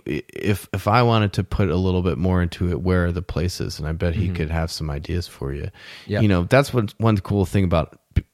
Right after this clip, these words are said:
Speaker 1: audiophile stuff and hi-fi companies. They could be just, like, one or two guys.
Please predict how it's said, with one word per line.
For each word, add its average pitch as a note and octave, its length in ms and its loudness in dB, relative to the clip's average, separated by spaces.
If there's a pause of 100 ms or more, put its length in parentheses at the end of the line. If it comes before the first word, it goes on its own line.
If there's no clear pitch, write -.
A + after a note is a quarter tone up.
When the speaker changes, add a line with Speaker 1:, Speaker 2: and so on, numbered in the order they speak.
(140)
Speaker 1:
audiophile F#2 600 2
stuff - 440 0
and E2+ 100 -2
hi-fi F2+ 400 0
companies. E2 560 -2
They G#2 100 2
could F#2+ 220 -2
be E2+ 140 -2
just, - 340 -6
like, D#2+ 160 -4
one E2 220 0
or D#2 60 -2
two F2 180 -4
guys. E2+ 500 -2